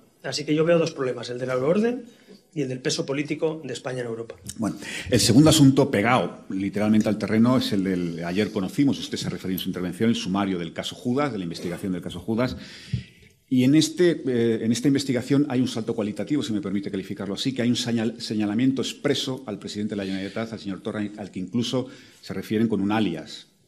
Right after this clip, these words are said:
Speaker 2: La pregunta, señor Rivera, es obligada y es evidente. ¿Hay motivos para instar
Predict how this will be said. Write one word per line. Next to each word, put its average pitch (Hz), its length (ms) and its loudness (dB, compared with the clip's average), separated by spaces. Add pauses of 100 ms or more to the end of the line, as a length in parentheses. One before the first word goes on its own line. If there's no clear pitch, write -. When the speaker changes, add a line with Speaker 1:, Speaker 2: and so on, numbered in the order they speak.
(600)
Speaker 2:
La 110 140 -2
pregunta, 160 420 2
señor 143 200 4
Rivera, 139 240 4
es - 140 0
obligada 117 420 4
y 110 60 4
es 101 140 0
evidente. 104 640 2
¿Hay 127 480 2
motivos 110 640 2
para 107 220 -4
instar 101 480 -2